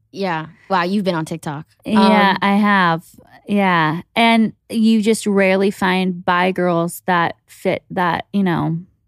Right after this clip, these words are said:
Speaker 1: Yeah.
Speaker 2: kind of whatever the
Speaker 1: Uh-huh.
Speaker 2: description. <laughs>
Speaker 1: Yeah,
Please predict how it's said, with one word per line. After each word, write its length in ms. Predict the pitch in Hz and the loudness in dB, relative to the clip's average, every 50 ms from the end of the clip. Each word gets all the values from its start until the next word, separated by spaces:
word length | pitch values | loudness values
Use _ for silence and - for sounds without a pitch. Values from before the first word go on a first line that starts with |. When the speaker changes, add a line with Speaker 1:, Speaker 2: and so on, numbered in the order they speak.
| _ _ _ - - | _ _ _ -8 -4
Speaker 1:
Yeah. 340 | 220 220 214 208 196 190 180 | -2 0 0 0 -2 -2 -6
Speaker 2:
kind 300 | - 202 190 190 185 185 | -6 -4 -4 -2 -2 -2
of 460 | 180 175 170 175 180 - - - - - _ _ _ - | -2 -2 -4 -6 -8 -14 -20 -20 -20 -20 _ _ _ -14
whatever 580 | 180 170 175 175 180 185 185 190 156 - - - - - | -10 -6 -6 -4 -4 -4 -6 -6 -8 -10 -10 -10 -8 -6
the 60 | 202 | -4
Speaker 1:
Uh-huh. 240 | 202 190 190 190 190 | -2 -2 -2 -2 -2
Speaker 2:
description. 680 | 185 180 - - - 196 - - - - - 151 185 165 | -6 -8 -8 -6 -10 -10 -10 -10 -12 -10 -4 -4 -4 -4
<laughs> 40 | - | -2
Speaker 1:
Yeah, 240 | - 202 190 160 151 | -2 -2 -2 -2 -4